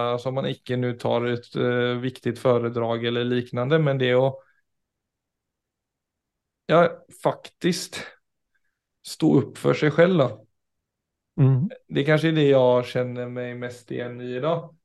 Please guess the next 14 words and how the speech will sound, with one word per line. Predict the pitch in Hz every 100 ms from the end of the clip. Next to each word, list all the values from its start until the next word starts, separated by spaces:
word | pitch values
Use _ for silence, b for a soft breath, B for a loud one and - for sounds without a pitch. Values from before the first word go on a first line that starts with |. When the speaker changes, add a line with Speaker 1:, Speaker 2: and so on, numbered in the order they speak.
| -
Speaker 1:
Altså, | 131 135
jeg | 135 147
le-, | 156 135
jeg | 139 143
var | 143 131
en | 127 120
pe-, | 120 -
jeg | 143 143
var, | 131 123 123 123 B B -
jeg | 143 151
har | 147
jo | 127 127 123
gått | 123 113
fra | -